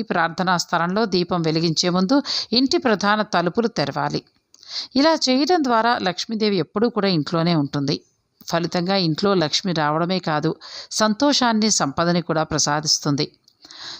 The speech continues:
శుక్రవారం రోజు ఎవరి నుంచి కూడా రుణం తీసుకోకండి, ఇవ్వవద్దు కూడా.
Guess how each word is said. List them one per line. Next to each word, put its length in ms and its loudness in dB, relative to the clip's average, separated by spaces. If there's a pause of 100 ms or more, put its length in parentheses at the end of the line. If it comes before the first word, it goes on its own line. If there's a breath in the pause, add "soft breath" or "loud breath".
(120)
శుక్రవారం 540 2
రోజు 160 0 (140)
ఎవరి 220 0
నుంచి 220 0
కూడా 200 2
రుణం 280 2
తీసుకోకండి, 520 0 (140)
ఇవ్వవద్దు 420 0 (100)
కూడా. 160 0